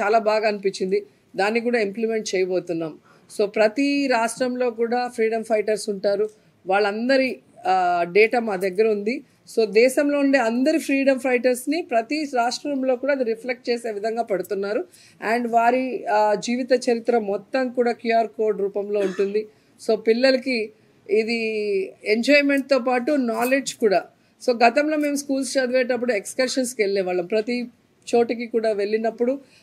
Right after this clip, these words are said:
అవన్నీ కూడా వాళ్ళకి యాడెడ్ ఇది నాలెడ్జ్, అవన్నీ కూడా మైండ్లో అలా ఉంటాయి. కాబట్టి so, education డిపార్ట్మెంట్తో కూడా coordinate చేసుకొని మేము ఏవైతే develop చేసామో అవన్నీ కూడా పిల్లలు ఎక్స్కర్షన్‌కి వచ్చి చూసి తెలుసుకునే విధంగా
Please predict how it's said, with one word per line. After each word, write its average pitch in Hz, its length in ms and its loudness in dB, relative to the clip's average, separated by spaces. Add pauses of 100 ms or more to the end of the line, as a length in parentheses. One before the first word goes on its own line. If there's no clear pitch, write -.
అవన్నీ 269 420 2
కూడా 285 320 0
వాళ్ళకి 247 300 0
యాడెడ్ 226 500 2
ఇది 180 200 0 (300)
నాలెడ్జ్, 190 440 -2
అవన్నీ 208 420 -2
కూడా 240 220 -2
మైండ్లో 208 400 -2
అలా 190 160 0
ఉంటాయి. 185 340 -2
కాబట్టి 190 420 -4 (580)
so, 190 100 2 (1700)
education 233 580 2
డిపార్ట్మెంట్తో 226 720 0
కూడా 226 180 -2
coordinate 208 640 -2
చేసుకొని 214 440 -2 (400)
మేము 254 260 2
ఏవైతే 262 460 6
develop 240 500 2
చేసామో 254 340 0
అవన్నీ 226 480 -2
కూడా 254 220 -2
పిల్లలు 226 360 -2
ఎక్స్కర్షన్‌కి 220 800 -4
వచ్చి 196 400 -4 (160)
చూసి 247 300 -4
తెలుసుకునే 226 520 -2
విధంగా 208 380 0